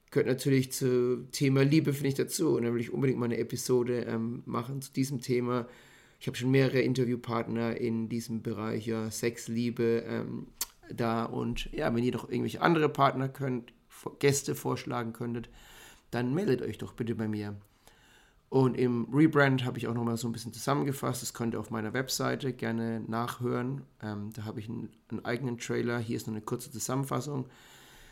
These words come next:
Also in zwanzig zweiundzwanzig möchte ich noch liberaler sein, noch eher, ja, polarisierender ist vielleicht das falsche Wort, aber einfach meine eigene Meinung noch ein bisschen auch mit reinbringen.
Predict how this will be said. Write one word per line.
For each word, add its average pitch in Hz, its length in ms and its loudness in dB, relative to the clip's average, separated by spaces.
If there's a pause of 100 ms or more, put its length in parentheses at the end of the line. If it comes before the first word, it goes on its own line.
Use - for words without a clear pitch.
(140)
Also 135 300 4
in 131 80 4
zwanzig 139 400 2
zweiundzwanzig 135 640 2
möchte 120 180 -4
ich 113 60 -10
noch 123 160 0
liberaler 131 560 4
sein, 139 400 -2
noch 117 200 -6
eher, 120 360 -4 (800)
ja, 131 140 -6
polarisierender 151 840 4
ist 135 80 -2
vielleicht 123 200 -4
das 131 100 -10
falsche 139 380 -2
Wort, 135 180 2
aber 113 200 -2
einfach 120 320 -6 (320)
meine 120 220 0
eigene 131 260 2
Meinung 123 280 0
noch 120 160 -4
ein 127 60 -8
bisschen 123 260 -8
auch 117 160 -8
mit 117 220 -2
reinbringen. 117 640 -2